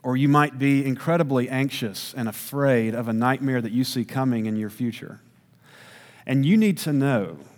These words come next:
that God doesn't just wait for his people on the other side of their nightmares, but that he walks with them through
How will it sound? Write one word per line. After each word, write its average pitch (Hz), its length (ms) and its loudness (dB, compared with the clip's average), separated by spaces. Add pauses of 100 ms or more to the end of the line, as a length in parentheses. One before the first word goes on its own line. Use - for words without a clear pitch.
(160)
that 135 240 -4
God 156 340 2
doesn't 165 360 -2
just 143 200 -8
wait 131 360 0
for 139 160 -6
his 127 160 -6
people 113 500 -6
on 123 140 -4
the 117 160 -4
other 131 200 -4
side 110 580 -2 (380)
of 110 120 -10
their 139 140 -2
nightmares, 143 640 -8 (680)
but 135 140 -2
that 143 80 2
he 147 100 4
walks 139 400 2
with 160 200 -2
them 147 200 2
through 131 580 -2